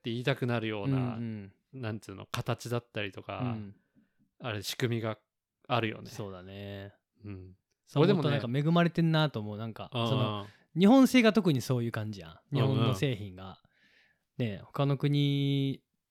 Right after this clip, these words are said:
Speaker 2: 違う国に行ってもさ、
Speaker 1: うん。
Speaker 2: なかなかそういうの手に入らないって意味ではね。
Speaker 1: ないね。
Speaker 2: うん。
Speaker 1: そう。俺でもさ、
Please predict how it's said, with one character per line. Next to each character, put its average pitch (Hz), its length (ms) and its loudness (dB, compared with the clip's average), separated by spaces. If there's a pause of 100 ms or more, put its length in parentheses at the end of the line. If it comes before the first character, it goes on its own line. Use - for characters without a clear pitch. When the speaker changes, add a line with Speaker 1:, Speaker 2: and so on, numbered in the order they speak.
(120)
Speaker 2:
違 151 140 2
う 156 100 6
国 147 200 4
に 143 100 4
行 143 100 0
っ - 20 -20
て - 100 -8
も 85 100 -10
さ、 - 400 -18
Speaker 1:
う 113 60 0
ん。 104 160 0
Speaker 2:
な 110 80 -2
か 127 100 -2
な 123 100 0
か 117 120 -4
そ - 100 -4
う 120 40 0
い - 20 -2
う 101 40 -6
の 95 60 -10
手 110 100 -8
に 113 80 -2
入 101 180 -8
ら 104 60 -6
な 104 80 -8
い 95 40 -10
っ - 20 -10
て 95 140 -12
意 - 20 -8
味 87 100 -10
で 78 80 -14
は 85 120 -12
ね。 110 80 0
Speaker 1:
な 101 80 0
い 98 80 -8
ね。 101 360 -12
Speaker 2:
う 107 60 -6
ん。 95 320 -6 (600)
Speaker 1:
そ 95 560 -10
う。 - 20 -20 (420)
俺 135 120 2
で 175 80 4
も 139 120 0
さ、 101 420 -4